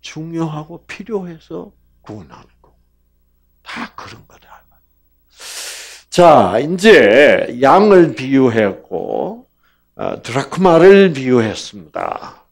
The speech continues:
아, 아, 이 비유를 예수님이 누구한테 얘기하고 있는 거예요?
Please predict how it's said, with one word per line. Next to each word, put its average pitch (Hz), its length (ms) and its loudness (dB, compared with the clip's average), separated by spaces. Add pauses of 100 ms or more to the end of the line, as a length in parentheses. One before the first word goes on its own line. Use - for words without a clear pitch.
아, - 300 -18 (500)
아, 92 280 -12 (680)
이 208 180 -2
비유를 180 1160 0
예수님이 135 1040 2
누구한테 165 680 4
얘기하고 143 600 4
있는 131 260 -8
거예요? 107 360 -4